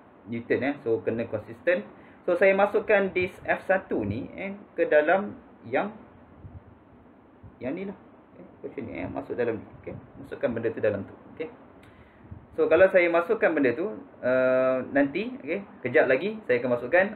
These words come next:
Okey, saya tak nak masuk dulu. So, F satu kita akan masuk situ. F C yang kat bawah ni kita akan masuk juga dalam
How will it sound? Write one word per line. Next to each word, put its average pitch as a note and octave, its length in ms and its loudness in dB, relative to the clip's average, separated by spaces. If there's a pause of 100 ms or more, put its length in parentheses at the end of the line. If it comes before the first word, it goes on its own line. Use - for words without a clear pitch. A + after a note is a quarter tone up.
Okey, E3+ 240 -2
saya A#2+ 160 2
tak B2 80 4
nak A#2+ 160 -2
masuk - 160 -4
dulu. D#3+ 320 -4
So, A#2+ 80 0
F A2+ 160 0
satu C#3 160 0
kita D3+ 160 -2
akan A#2+ 240 2
masuk A2 160 -12
situ. F#3 320 -6
F B2+ 320 -2
C F#3 240 -12 (160)
yang C3 240 -2
kat B2+ 160 0
bawah D3+ 240 6
ni F#3 80 -4
kita C#3+ 240 -4
akan A#2+ 240 0
masuk - 160 -6
juga B2 240 -2
dalam A#2 240 0